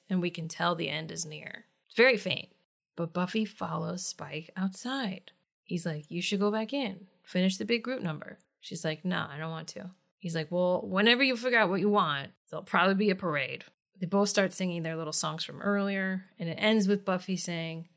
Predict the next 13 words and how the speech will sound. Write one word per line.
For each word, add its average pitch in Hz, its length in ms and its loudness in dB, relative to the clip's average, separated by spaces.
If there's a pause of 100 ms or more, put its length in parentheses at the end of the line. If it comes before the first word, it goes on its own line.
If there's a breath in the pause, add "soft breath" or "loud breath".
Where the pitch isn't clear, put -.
(160)
"This 185 200 2
isn't 214 400 4
real, 165 640 0 (100)
but 165 120 -4
I 165 100 2
just 175 500 -2
want 175 200 -2
to 165 40 -8
feel." - 600 -4 (340)
She - 320 -4
passionately 196 640 0
kisses 156 360 -8
Spike. 131 420 -6